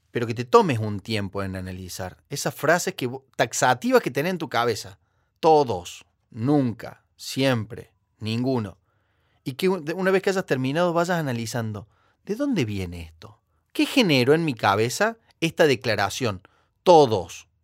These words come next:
los nunca. Y los critiques, ¿será que realmente son todos? ¿Será que hay posibilidad de que haya alguna excepción a esta regla del todos? ¿Este siempre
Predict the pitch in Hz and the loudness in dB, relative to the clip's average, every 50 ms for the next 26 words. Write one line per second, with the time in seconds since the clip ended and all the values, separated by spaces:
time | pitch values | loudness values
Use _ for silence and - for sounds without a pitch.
0 | _ _ _ _ - 120 120 107 98 107 113 123 143 143 135 120 104 - - 101 | _ _ _ _ -2 0 0 0 0 -2 0 2 4 4 4 2 -2 -4 -8 -10
1 | - - _ _ _ _ _ _ _ _ _ _ _ 196 190 190 - - - 151 | -10 -12 _ _ _ _ _ _ _ _ _ _ _ -2 0 0 0 0 0 -2
2 | 156 151 - 208 170 147 - 107 98 - - _ _ _ _ _ _ _ - - | -2 -2 -4 -8 -8 -6 -8 -8 -8 -10 -14 _ _ _ _ _ _ _ -12 -6
3 | - 113 104 95 104 110 170 202 - 240 220 156 120 113 113 120 135 127 127 135 | -2 -2 -2 0 2 2 2 2 0 -2 -2 -2 0 0 0 0 2 0 0 -2
4 | 147 127 117 107 - _ - - - 131 139 143 139 120 - _ - 104 92 95 | -2 -4 -6 -6 -6 _ -10 -2 0 2 2 2 0 -2 -6 _ -2 -2 -2 0
5 | 95 123 170 233 233 - - _ _ _ _ _ _ _ _ - - 190 196 247 | 2 2 2 2 0 -4 -14 _ _ _ _ _ _ _ _ -2 2 6 6 6
6 | 262 254 - 254 269 214 - 233 190 - 151 147 170 185 - - 165 156 156 170 | 6 6 4 4 4 4 -2 -4 -2 0 2 2 2 2 2 2 4 6 6 6
7 | 175 160 175 151 139 131 127 127 123 143 147 151 131 - 127 104 98 - - 120 | 6 6 6 6 6 6 4 4 2 0 0 0 0 0 -2 -2 -2 -4 -4 -2
8 | 117 135 160 151 131 - - 131 117 120 120 127 127 127 127 120 113 107 101 98 | -2 0 0 -2 -4 -2 -2 -4 -2 0 -2 -2 0 0 0 0 0 -2 -4 -8
9 | - - 123 131 143 190 214 214 - - _ _ _ _ _ _ _ - 269 254 | -6 -4 -4 -2 -2 -2 -4 -6 -8 -14 _ _ _ _ _ _ _ 0 0 2
10 | - 269 226 - - 214 190 160 135 120 107 107 104 92 - - | 2 0 0 2 0 2 2 2 2 2 0 -2 -4 -4 -6 -10